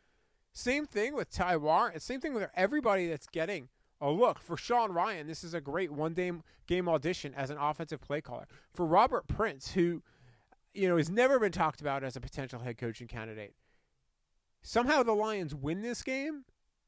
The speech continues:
and say he does it with a challenge. Whew! That's a huge bump for these guys.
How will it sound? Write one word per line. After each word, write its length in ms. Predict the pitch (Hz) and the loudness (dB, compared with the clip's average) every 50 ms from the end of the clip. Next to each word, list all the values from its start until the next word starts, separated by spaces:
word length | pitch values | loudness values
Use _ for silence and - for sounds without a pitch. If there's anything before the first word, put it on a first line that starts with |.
| _ _ _ _ _ _ _ - | _ _ _ _ _ _ _ -6
and 240 | 160 175 175 170 - | -4 -4 -4 -4 -4
say 220 | - 226 233 220 | -2 0 0 0
he 140 | 208 202 175 | 0 -2 0
does 200 | 196 190 196 180 | 0 0 0 0
it 80 | 180 | -2
with 140 | 147 131 - | -6 -6 -10
a 60 | 120 | -12
challenge. 600 | - - - 185 175 202 233 240 233 202 156 - - - - - - - | -12 -8 -4 -2 -2 0 0 -2 -2 -4 -6 -12 -12 -10 -8 -8 -6 0
Whew! 600 | - 392 427 440 440 440 415 370 302 233 175 135 117 _ _ _ _ _ _ _ _ _ _ _ _ _ _ _ _ _ _ _ _ _ _ _ _ _ | 6 8 10 10 10 10 10 8 6 4 0 -6 -12 _ _ _ _ _ _ _ _ _ _ _ _ _ _ _ _ _ _ _ _ _ _ _ _ _
That's 260 | - 226 233 208 - 165 | 0 2 2 2 2 -2
a 40 | |
huge 840 | 143 - - - - - - - - 320 311 302 294 269 233 170 - | -8 -8 -10 -14 -12 -10 -10 -4 4 8 8 10 10 8 6 4 -4
bump 400 | - 185 156 131 113 98 - - - - _ _ _ _ _ _ _ _ _ _ _ _ _ _ - _ - - _ _ _ _ - - | -2 0 0 0 -2 -6 -12 -16 -18 -18 _ _ _ _ _ _ _ _ _ _ _ _ _ _ -20 _ -20 -20 _ _ _ _ -18 -6
for 280 | - 226 202 196 185 175 | 4 8 10 10 10 8
these 320 | 165 175 175 165 135 - | 6 4 0 0 0 0
guys. 500 | - 165 139 127 120 113 - 120 - - | 2 4 4 4 2 0 -6 -10 -20 -20